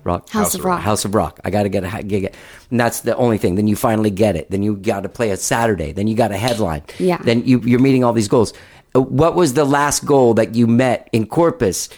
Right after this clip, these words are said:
Speaker 1: that made you go like, "Dude, we gotta go to fucking Philadelphia, man. This is, <laughs> we run out of shit to conquer here."
Speaker 2: Well,
Speaker 1: Did you get on Johnny
Speaker 2: actually,
Speaker 1: Canales or something?
Speaker 2: actually,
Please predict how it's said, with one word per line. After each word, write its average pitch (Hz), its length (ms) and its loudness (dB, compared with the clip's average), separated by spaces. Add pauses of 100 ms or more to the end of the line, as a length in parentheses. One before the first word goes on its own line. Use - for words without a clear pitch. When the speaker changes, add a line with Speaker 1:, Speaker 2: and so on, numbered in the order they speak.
(140)
Speaker 1:
that 113 180 0
made 123 220 2
you 120 80 -2
go 113 220 2
like, 101 200 0
"Dude, 87 220 -4
we 131 80 -4
gotta 120 160 2
go 85 100 -6
to 76 60 -8
fucking 82 320 -10
Philadelphia, 90 560 -2
man. 87 220 -4
This 113 200 -4
is, 127 440 -2
<laughs> - 0 -
we 190 100 4
run 143 200 2
out 135 120 2
of 120 80 2
shit 185 240 2
to 127 60 0
conquer 175 360 0
here." 98 260 4
Speaker 2:
Well, 269 340 2 (180)
Speaker 1:
Did 247 140 4
you 269 60 4
get 196 140 2
on 233 140 4
Johnny 190 220 4
Speaker 2:
actually, 185 60 2
Speaker 1:
Canales 135 440 2
or 139 80 2
something? 147 280 0
Speaker 2:
actually, 214 500 0